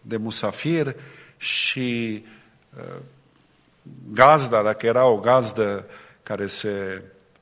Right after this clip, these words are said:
pretindea și care avea, uh, știu eu, reputație, vroia ca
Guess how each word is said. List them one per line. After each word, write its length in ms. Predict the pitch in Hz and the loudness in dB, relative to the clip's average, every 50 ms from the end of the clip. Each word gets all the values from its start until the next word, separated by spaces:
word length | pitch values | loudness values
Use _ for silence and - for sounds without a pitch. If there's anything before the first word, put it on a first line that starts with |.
| _ _ | _ _
pretindea 640 | 110 113 101 - 101 98 92 87 95 98 110 135 147 | -6 -6 -6 -4 -6 -8 -8 -4 -4 -4 -4 -4 -6
și 480 | 135 - - 110 101 95 95 104 113 - | -8 -10 -10 -10 -12 -12 -14 -16 -16 -18
care 220 | - - 104 101 | -16 -12 -10 -10
avea, 400 | 95 92 104 107 104 104 101 95 - - - - - - - - _ _ _ _ _ | -8 -6 -6 -6 -4 -6 -8 -12 -16 -20 -20 -20 -20 -20 -20 -20 _ _ _ _ _
uh, 240 | - 117 98 92 92 90 - - 107 | -18 -16 -14 -14 -14 -14 -16 -16 -16
știu 300 | - - - - 110 107 | -16 -14 -10 -8 -6 -6
eu, 260 | 98 95 92 87 - - - - | -4 -6 -6 -8 -10 -16 -10 -8
reputație, 800 | 107 95 - 101 98 - 110 135 151 - - - 175 175 170 170 - - - - - - - _ _ _ _ _ _ | -8 -8 -8 -8 0 2 2 2 4 2 0 0 0 -4 -6 -8 -12 -20 -20 -20 -20 -20 -20 _ _ _ _ _ _
vroia 360 | - 113 113 117 120 127 131 | -6 -2 2 4 4 4 2
ca 400 | 123 - 123 113 110 107 104 104 | 0 0 -2 -2 -2 -6 -8 -12